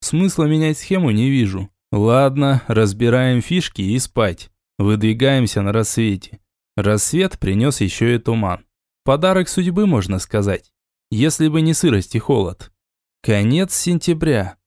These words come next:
Хорошо, хоть погода пока не разразилась дождями. А то пришлось бы грязь месить. Ну, я думаю, ещё успеем. Осень только началась. Успеть бы дойти до Нижнего,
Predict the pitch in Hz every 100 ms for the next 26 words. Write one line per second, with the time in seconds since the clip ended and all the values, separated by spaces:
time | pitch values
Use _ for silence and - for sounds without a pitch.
0 | _ _ - 104 110 113 156 147 123 -
1 | 117 113 170 131 92 98 95 113 113 104
2 | 95 101 101 113 127 101 92 101 98 104
3 | 95 95 95 - _ _ 113 117 190 190
4 | 190 175 175 180 160 170 156 135 143 139
5 | 131 120 101 - - _ _ _ _ _
6 | 135 185 196 180 165 185 175 160 151 -
7 | 151 139 - - 139 95 95 - _ 92
8 | 175 - 95 101 135 135 110 104 - 113
9 | 98 98 - _ _ _ - 101 - 196
10 | 185 160 147 151 139 165 147 160 185 131
11 | 92 95